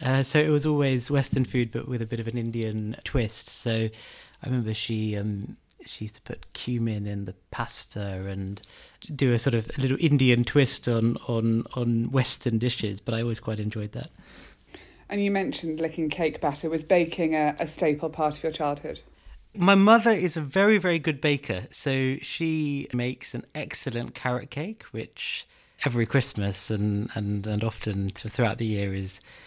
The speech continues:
Speaker 1: is a fixture. Uh, she also makes a very nice cheesecake and, and lots of things, actually,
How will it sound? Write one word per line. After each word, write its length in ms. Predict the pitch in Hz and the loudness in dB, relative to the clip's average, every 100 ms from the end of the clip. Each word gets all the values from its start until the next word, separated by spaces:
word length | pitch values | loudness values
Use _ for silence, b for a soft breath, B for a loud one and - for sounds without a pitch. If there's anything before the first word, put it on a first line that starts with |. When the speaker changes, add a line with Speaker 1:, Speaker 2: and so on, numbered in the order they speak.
| B B - | B B 0
Speaker 1:
is 120 | 107 | 2
a 40 | |
fixture. 520 | - 117 - - 131 - B B - | 2 0 0 4 2 2 B B -2
Uh, 200 | 139 135 | 4 4
she 180 | 135 160 | 6 6
also 180 | 160 143 | 6 4
makes 220 | 143 - | 2 2
a 40 | |
very 220 | 131 127 | 4 6
nice 240 | 120 113 - | 6 4 2
cheesecake 1120 | - 120 117 113 - 120 117 113 113 - - - | -2 2 2 2 -2 0 2 0 -4 -14 -16 -16
and, 500 | - 117 113 113 113 | -4 0 2 2 2
and 100 | 165 | 4
lots 220 | 226 277 - | 4 4 0
of 100 | 156 | 0
things, 360 | 113 95 92 | 0 2 -2
actually, 520 | - - 120 113 135 | -6 -10 -6 -4 -4